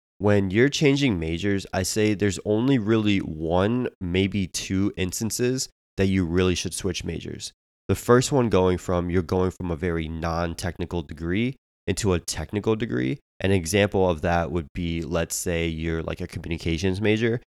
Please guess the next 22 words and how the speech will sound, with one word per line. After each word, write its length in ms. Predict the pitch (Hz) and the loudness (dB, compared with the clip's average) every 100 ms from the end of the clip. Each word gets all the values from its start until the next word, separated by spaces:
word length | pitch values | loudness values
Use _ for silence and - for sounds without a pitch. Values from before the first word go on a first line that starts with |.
| - | -6
and 120 | 90 | 0
you 80 | 92 | 2
wanted 240 | 87 87 | 4 2
to 80 | 85 | 0
get 180 | 82 78 | -2 -2
into 240 | 85 - | -4 -4
engineering. 540 | 87 78 82 82 69 - _ _ _ - 87 _ - | -6 -4 -6 -6 -8 -12 _ _ _ -16 -16 _ 0
There's 220 | 107 92 | 0 4
not 220 | 113 120 | 4 4
necessarily 500 | 98 101 101 104 92 | 2 -2 0 2 2
many 220 | 87 87 | 2 0
skills 520 | 85 - - 87 92 85 | 0 -2 0 0 0 -2
that 120 | 71 | -6
transfer 480 | - 82 82 90 85 | -4 -4 -2 -2 -2
on 200 | 80 78 | -2 -6
a 40 | |
piece 220 | - 87 | -6 -8
of 80 | - | -4
paper, 460 | 82 85 90 85 - _ | -4 0 -2 -2 -6 _
like 180 | 92 80 | -4 -4
your 120 | 82 | -4
resume, 520 | 73 92 107 120 135 | -2 0 0 0 -2